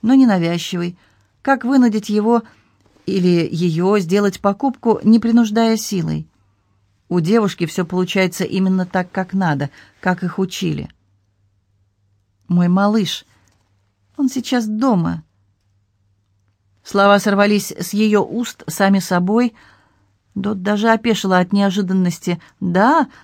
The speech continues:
умник какой, сколько ему?» «Почти шесть недель».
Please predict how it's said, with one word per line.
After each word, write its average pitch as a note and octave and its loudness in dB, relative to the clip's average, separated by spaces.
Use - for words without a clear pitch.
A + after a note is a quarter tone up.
умник F#3 2
какой, E3+ 0
сколько G3+ -2
ему?» D#3+ -2
«Почти G#3+ -6
шесть A#3 -4
недель». A3 0